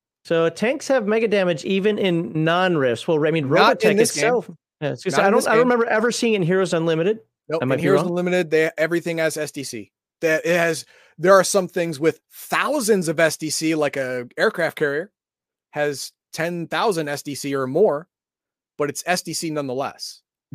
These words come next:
Speaker 2: Tanks
Speaker 1: Uh,
Speaker 2: have S D C, just have
Speaker 1: now
Speaker 2: a, you
Speaker 1: other
Speaker 2: know,
Speaker 1: games like Robotech or whatever.
Speaker 2: Yeah, yeah, yeah. Ro-, Ro-, Robotech is an M D C environment.
Speaker 1: Yeah.
Speaker 2: Yeah, but Heroes Unlimited is an S D C only environment. So tanks have between eight hundred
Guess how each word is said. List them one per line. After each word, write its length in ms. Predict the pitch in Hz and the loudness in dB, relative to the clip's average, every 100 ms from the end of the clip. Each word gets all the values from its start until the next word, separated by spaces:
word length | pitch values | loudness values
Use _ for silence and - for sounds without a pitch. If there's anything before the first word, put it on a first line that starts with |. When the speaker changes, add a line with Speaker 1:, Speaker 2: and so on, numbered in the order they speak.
| - _ _ _ _ - | -20 _ _ _ _ -10
Speaker 2:
Tanks 300 | 156 165 170 | -4 0 0
Speaker 1:
Uh, 20 | |
Speaker 2:
have 100 | 156 | 0
S 140 | 147 - | -2 -4
D 120 | 123 | -12
C, 280 | - 123 104 | -10 -10 -8
just 240 | 139 - | -8 -4
have 100 | 139 | -2
Speaker 1:
now 80 | 180 | 0
Speaker 2:
a, 40 | |
you 60 | 123 | 0
Speaker 1:
other 240 | 202 208 | 2 2
Speaker 2:
know, 40 | 160 | 2
Speaker 1:
games 340 | 185 190 170 | 2 2 2
like 140 | 175 - | 0 0
Robotech 800 | 127 151 151 160 170 160 156 | 2 2 2 0 0 0 0
or 120 | 156 143 | 0 2
whatever. 360 | 143 143 135 | 2 2 4
Speaker 2:
Yeah, 160 | 165 147 | 4 4
yeah, 240 | 185 120 - _ _ _ | 2 0 -4 _ _ _
yeah. 180 | 175 131 185 | 0 2 4
Ro-, 80 | |
Ro-, 160 | 185 208 | 8 8
Robotech 440 | 196 247 240 208 | 10 8 8 4
is 120 | 190 180 | 2 -2
an 80 | |
M 120 | 160 160 | -4 -4
D 120 | 165 | -6
C 180 | 156 143 | -4 -2
environment. 480 | 143 196 123 - _ _ _ | 2 0 0 -10 _ _ _
Speaker 1:
Yeah. 100 | - - _ _ _ _ _ 131 | -20 -20 _ _ _ _ _ -6
Speaker 2:
Yeah, 180 | 135 | -4
but 380 | 143 156 160 156 _ _ _ - | -2 4 6 6 _ _ _ -8
Heroes 320 | 156 180 160 | 0 0 0
Unlimited 440 | 165 196 180 170 | 0 0 2 0
is 180 | 156 151 | -2 -6
an 80 | 156 | -4
S 180 | 151 151 | -6 -6
D 100 | 160 | -6
C 200 | - 151 | -8 -6
only 260 | 139 135 123 | -6 -6 -6
environment. 440 | 127 143 117 98 | -4 -4 -6 -8
So 140 | 151 | -6
tanks 320 | 139 175 175 165 | -4 -4 -4 -4
have 120 | 151 | -4
between 300 | 139 147 143 | -6 -8 -4
eight 160 | 151 | -4
hundred 400 | 151 147 147 143 | -2 0 0 0